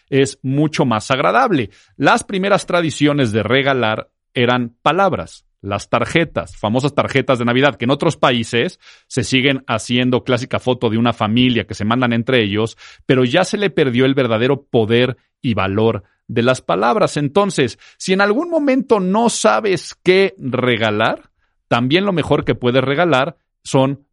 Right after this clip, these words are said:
palabras y son textos. Al día de hoy, casi ya nadie te va a regalar unas palabras sinceras de corazón, y si lo pones con un detalle por escrito,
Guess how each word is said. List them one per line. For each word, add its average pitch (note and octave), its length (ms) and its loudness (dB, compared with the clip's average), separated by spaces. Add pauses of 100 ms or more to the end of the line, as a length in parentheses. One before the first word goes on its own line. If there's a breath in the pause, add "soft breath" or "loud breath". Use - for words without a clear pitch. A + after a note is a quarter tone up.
palabras C#3 480 2
y A#2 60 -4
son C#3+ 380 -2
textos. - 420 -2
Al A2+ 120 -2
día D#3 140 2
de E3 120 2
hoy, D#3 220 0 (260 soft breath)
casi D3 320 -4
ya D3 160 0
nadie D#3+ 400 0
te B2 140 0
va A#2+ 100 2
a A#2+ 40 2
regalar C3+ 540 -2 (420)
unas C#3 360 2
palabras A#2 520 0
sinceras D#3+ 760 -2
de A2+ 220 -6
corazón, A#2+ 520 0
y A2 100 -10
si G#2 100 -10
lo G2 180 -8
pones D3 380 -2
con E2 240 -10
un A#2 180 0
detalle D3+ 600 0
por G2+ 220 -6
escrito, D3+ 680 -2